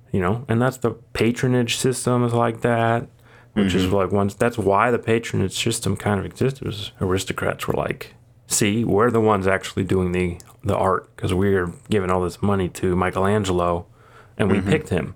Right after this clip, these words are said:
Speaker 1: and we know he's the best." So,
Speaker 2: Yeah.
Speaker 1: I mean, that's sort of the argument that Disney Channel might make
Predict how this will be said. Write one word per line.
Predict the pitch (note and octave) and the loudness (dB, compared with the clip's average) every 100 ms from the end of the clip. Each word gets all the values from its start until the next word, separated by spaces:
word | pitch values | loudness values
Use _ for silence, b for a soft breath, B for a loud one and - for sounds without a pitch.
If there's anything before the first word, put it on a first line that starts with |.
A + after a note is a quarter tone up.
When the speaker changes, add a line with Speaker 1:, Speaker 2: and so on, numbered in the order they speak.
| - | -4
Speaker 1:
and | G#2+ | -2
we | F2+ | 0
know | F#2 F#2 | 0 0
he's | F2 | -2
the | - | -2
best." | F#2 F2+ - - - _ b b b b b | -2 -4 -8 -20 -20 _ b b b b b
So, | - C3 B2 - _ B B B B B B B B B - | -6 -4 -4 -8 _ B B B B B B B B B -2
Speaker 2:
Yeah. | G2+ F#2 | 2 2
Speaker 1:
I | |
mean, | C3 C#3 C#3 B2+ A#2 - | 2 4 2 0 -6 -8
that's | A2 C#3 D#3 | 0 0 0
sort | - C#3+ C3 | 0 0 2
of | A2+ G#2+ | 0 0
the | G#2 G2 | 2 2
argument | - G#2 B2+ A#2 F#2 | 2 2 2 0 0
that | F#2+ F#2 | -2 0
Disney | C3 C#3+ | 0 0
Channel | A#2 B2+ A#2 G#2 | 0 0 2 2
might | G2+ G2 | 2 2
make | G2+ F#2 C3 - | 0 0 -4 -8